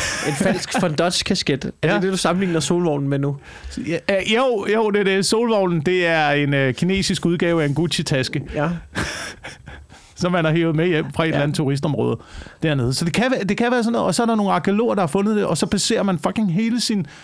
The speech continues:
Speaker 2: viden om, hvordan man tilbad, øh, guder heroppe i Norden på,
Speaker 1: Ja.
Speaker 2: på,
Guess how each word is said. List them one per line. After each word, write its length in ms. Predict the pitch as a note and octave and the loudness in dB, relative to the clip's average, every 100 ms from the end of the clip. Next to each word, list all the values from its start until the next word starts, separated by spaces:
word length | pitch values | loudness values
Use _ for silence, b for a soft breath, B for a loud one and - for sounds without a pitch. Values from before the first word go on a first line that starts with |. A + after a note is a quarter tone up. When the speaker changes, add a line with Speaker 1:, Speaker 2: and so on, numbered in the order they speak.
| B B - | B B -2
Speaker 2:
viden 320 | E3+ G3+ A3+ | 0 2 2
om, 160 | D#3+ | 0
hvordan 260 | D#3+ D3+ D3 | 0 0 2
man 140 | E3+ | 0
tilbad, 540 | D3 F3+ E3 E3+ D#3 - | 0 -2 0 -2 -2 -2
øh, 120 | C3+ | -2
guder 360 | A2+ D3 F3 F3 - | 0 0 0 0 -4
heroppe 340 | - E3+ C3 C#3+ | -2 0 0 0
i 20 | |
Norden 320 | C#3 C#3+ C#3+ | 0 0 0
på, 200 | C#3 E3 | 0 0
Speaker 1:
Ja. 140 | A#2 A2 B B B B B B B - - - _ _ _ - B B B B - | 0 -4 B B B B B B B -20 -20 -20 _ _ _ -20 B B B B -2
Speaker 2:
på, 220 | D#3 | 0